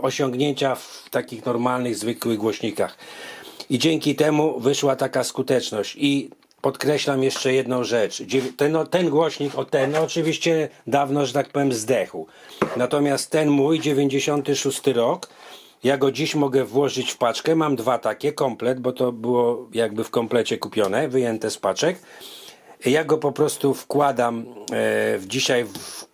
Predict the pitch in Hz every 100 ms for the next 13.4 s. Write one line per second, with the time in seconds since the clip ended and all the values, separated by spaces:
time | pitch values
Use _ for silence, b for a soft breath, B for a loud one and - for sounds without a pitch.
0 | - - - - - - 139 120 104 110
1 | 151 196 190 196 190 170 147 170 185 180
2 | 190 185 180 170 175 160 160 165 160 160
3 | 143 151 147 - 139 143 131 135 - 139
4 | 120 131 117 117 120 113 110 90 - -
5 | B B B B B _ - - - 151
6 | 180 - 165 151 139 139 123 127 135 131
7 | 147 175 170 165 156 151 - 139 135 147
8 | 147 139 135 131 131 139 135 127 143 135
9 | 131 143 131 147 139 131 127 127 B B
10 | B B - 117 135 135 131 135 127 127
11 | 123 123 117 127 120 - 120 127 123 123
12 | 120 117 - - - 135 131 135 143 143
13 | 143 131 135 135